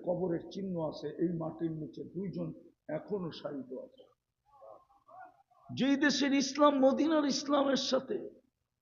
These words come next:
যেই দেশের মানুষগুলা বীজ বপন করে গেছেন সাহাবা রাদিয়াল্লাহু তাআলা আনহুম, আউলিয়ারা আয়েশা এটাকে চর্চা করছেন, পরিচর্যা করছেন, ফুলাইছেন, ফলাইছেন।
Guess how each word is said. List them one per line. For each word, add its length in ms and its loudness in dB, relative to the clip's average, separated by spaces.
যেই 280 4
দেশের 360 4
মানুষগুলা 800 6
বীজ 680 6
বপন 420 4
করে 280 8
গেছেন 320 2
সাহাবা 760 6
রাদিয়াল্লাহু 840 10
তাআলা 440 12
আনহুম, 540 12
আউলিয়ারা 640 8
আয়েশা 340 4
এটাকে 360 2
চর্চা 360 4
করছেন, 480 0
পরিচর্যা 640 6
করছেন, 460 2
ফুলাইছেন, 600 6
ফলাইছেন। 720 8